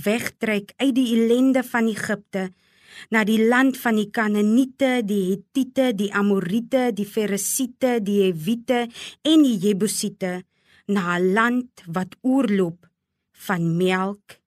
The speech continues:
en honing.'" Die woord van die Here. Geliefdes, ek dink een van die dinge wat ons as mens baie goed kan doen,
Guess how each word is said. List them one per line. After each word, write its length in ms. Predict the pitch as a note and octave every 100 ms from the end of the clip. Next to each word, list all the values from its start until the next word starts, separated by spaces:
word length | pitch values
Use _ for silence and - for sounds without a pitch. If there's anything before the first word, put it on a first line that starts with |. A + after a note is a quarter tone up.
| _
en 200 | G3+ G3+
honing.'" 520 | E3+ D3+ D3+ D#3+ D#3 - _ _ _ -
Die 160 | G3 E3
woord 640 | E3 F#3+ G3 - - - _
van 280 | - F#3 E3+
die 140 | F3+
Here. 340 | E3 D#3 D#3+ D3+ _ _ _ _ _ _ _ _ _ _ _ _ _ _ _ _ _ _
Geliefdes, 720 | - D#4 D#4 D#4 F4 D#4+ - -
ek 300 | C#4+ G3+ G3
dink 420 | A#3 C4+ D#4 D#4
een 380 | - C#4+ D#4 E4
van 180 | D#4 D4+
die 180 | C#4 A3
dinge 440 | G3 G#3+ A#3 A#3
wat 220 | A3 A3 -
ons 360 | B3+ B3+ B3
as 200 | A3+ -
mens 560 | A#3 A#3+ A#3 A#3 F#3+ F3
baie 320 | F#3 C4 E4
goed 320 | - C#4+ - -
kan 280 | A3+ A3 D#3+
doen, 400 | F#3+ F#3+ F#3+